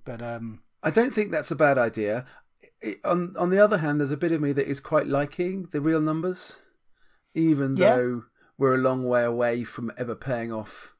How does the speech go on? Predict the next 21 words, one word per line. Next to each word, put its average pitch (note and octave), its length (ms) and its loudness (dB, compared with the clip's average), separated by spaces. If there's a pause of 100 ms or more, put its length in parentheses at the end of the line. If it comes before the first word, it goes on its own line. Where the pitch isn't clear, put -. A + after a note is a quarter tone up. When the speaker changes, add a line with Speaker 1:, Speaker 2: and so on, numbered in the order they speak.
(160)
Speaker 2:
the A#2 80 -12
ship, - 400 -4 (400)
as A#2+ 180 -4
are A2 260 2
the A2 100 -4
crew A2 260 -2
of, - 400 -8 (220)
uh, G2+ 240 -4
Spectre - 320 -8
Corso, C#3 440 -4
a - 20 -4
long, G#2 200 -4
long F#2+ 140 -8
<laughs> G#2 60 -2
way A#2 120 -2
of D#3 140 0
ever A#2+ 180 4
paying G#2+ 300 -6
off G#2 140 -10
the G#2+ 80 -10
ship, - 240 -8